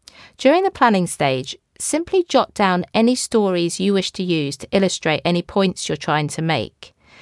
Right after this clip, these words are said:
If it's not a story, it might be a case study from a client you've worked with. You don't need to elaborate and write the full story at this point. Just write down a quick reminder. One other area to think about is research.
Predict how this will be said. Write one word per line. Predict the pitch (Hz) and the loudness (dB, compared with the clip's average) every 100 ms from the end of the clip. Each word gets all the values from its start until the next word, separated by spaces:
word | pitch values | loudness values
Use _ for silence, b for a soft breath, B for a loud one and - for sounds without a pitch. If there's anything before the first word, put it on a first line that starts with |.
| b b b | b b b
If | 262 359 | 0 0
it's | - | 0
not | 302 | 0
a | 220 | 0
story, | - 214 175 160 | 0 4 4 4
it | 160 - | 0 2
might | 185 - | 2 2
be | 185 | -2
a | |
case | - 202 190 | 0 0 0
study | - 156 147 131 | -2 -4 -2 -6
from | - 160 | -4 -6
a | |
client | - - 180 156 - | -4 0 2 0 -4
you've | 143 151 | -8 -6
worked | 135 - - | -6 -8 -14
with. | - - _ _ b b b b | -12 -12 _ _ b b b b
You | 233 | 2
don't | 311 | 2
need | 370 349 | 2 2
to | 262 | 4
elaborate | 220 220 220 151 127 - | 6 4 2 0 0 -2
and | 165 | -2
write | 180 170 - | 0 0 -2
the | |
full | - 190 180 | -2 0 0
story | - 190 165 131 | 0 2 2 0
at | - | -2
this | 160 - | -6 -6
point. | - 175 113 - b b b b | -2 -2 -2 -8 b b b b
Just | - 311 | -4 0
write | 254 226 - | 4 2 2
down | 175 160 - | 0 0 -4
a | |
quick | - - - | -6 -6 -4
reminder. | 170 165 151 135 - - _ _ _ _ _ _ _ _ _ _ | -4 -2 -2 -4 -8 -14 _ _ _ _ _ _ _ _ _ _
One | 294 302 | 2 4
other | 277 214 | 4 4
area | 170 160 160 | 0 2 0
to | 151 - | -2 -4
think | 156 151 | -4 -2
about | 151 147 - | 0 0 0
is | 156 - - | -4 -4 -10
research. | 170 160 - 131 117 - - - | -2 -2 -2 -2 -2 -6 -16 -16